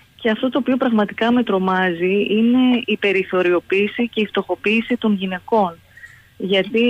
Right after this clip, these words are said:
αυτό κανένας δείκτης δεν χρειάζεται να σου το αποδείξει. Αυτό είναι κάτι το οποίο το βιώνεις στην καθημερινότητά σου.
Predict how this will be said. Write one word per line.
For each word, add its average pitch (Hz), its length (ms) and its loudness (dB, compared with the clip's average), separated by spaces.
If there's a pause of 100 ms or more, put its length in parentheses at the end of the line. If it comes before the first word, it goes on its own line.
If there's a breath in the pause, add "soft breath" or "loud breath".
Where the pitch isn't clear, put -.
(180)
αυτό 226 200 -2
κανένας 233 460 0
δείκτης 185 340 -6
δεν 190 100 -4
χρειάζεται 180 440 -2
να 180 80 -14
σου - 120 -10
το 170 120 -8
αποδείξει. 175 460 -4
Αυτό 185 160 -8
είναι 220 100 2
κάτι 220 220 -2
το 214 140 -4
οποίο 226 180 0
το 208 160 -2
βιώνεις 196 440 2
στην - 140 -12
καθημερινότητά 208 1000 -4
σου. 165 280 -6